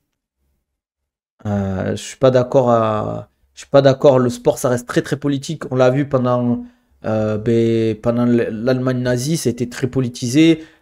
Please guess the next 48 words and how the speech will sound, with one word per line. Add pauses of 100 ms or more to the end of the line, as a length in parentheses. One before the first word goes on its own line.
(140)
Euh, (280)
aux
États-Unis,
avec
le,
la
traite,
entre
guillemets,
des
Noirs. (360)
Tu,
on
peut
pas,
en
fait,
enlever
la
politique
du
sport.
C'est
trop,
en
f-,
en
fait,
le
sport,
ça
prend
trop
une
grosse
im-,
importance
dans
la
vie
des
gens (420)
pour
que
ce
soit
pas
politisé.